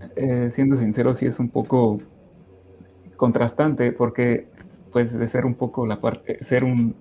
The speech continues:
estudiante, ¿no? Yo era estudiante, pues, de doctorado y demás, estaba un, ac-, acostumbrado bastante a, todavía un poco que el, pues, el asesor, eh, me orientaba bastante. Entonces, la transición ahora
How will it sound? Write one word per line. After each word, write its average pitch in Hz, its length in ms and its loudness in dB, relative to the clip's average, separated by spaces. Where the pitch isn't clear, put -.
estudiante, 117 580 0
¿no? 117 200 0
Yo 120 100 2
era 120 60 4
estudiante, 113 600 -2
pues, - 140 -8
de 120 100 -4
doctorado 110 460 -2
y 117 40 2
demás, 110 380 -4
estaba 120 200 2
un, 110 180 0
ac-, - 460 -10
acostumbrado 117 760 -2
bastante 110 440 -4
a, 104 240 -4
todavía 151 220 10
un 151 100 6
poco - 280 0
que 120 120 -2
el, 110 220 -4
pues, 117 200 -2
el 117 100 -2
asesor, 117 580 0
eh, - 240 -16
me 127 120 2
orientaba 120 460 4
bastante. 117 580 -2
Entonces, 120 480 0
la 117 140 -2
transición 117 520 -4
ahora 117 540 -2